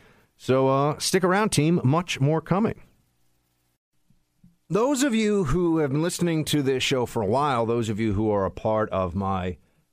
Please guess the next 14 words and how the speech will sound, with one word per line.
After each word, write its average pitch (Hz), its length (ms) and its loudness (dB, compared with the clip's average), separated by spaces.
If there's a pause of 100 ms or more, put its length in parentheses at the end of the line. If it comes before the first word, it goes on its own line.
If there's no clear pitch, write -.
(120)
uh, 85 140 -20
beloved 104 480 -2
group 110 260 -2
of 101 120 -2
fellow 110 420 -2
patriots 107 580 -2
known 95 200 0
as 90 360 -6
Team 104 280 -2
Buck, 107 400 -2 (440)
you 156 260 0
know 202 120 0
that 165 140 -2
I, 143 140 0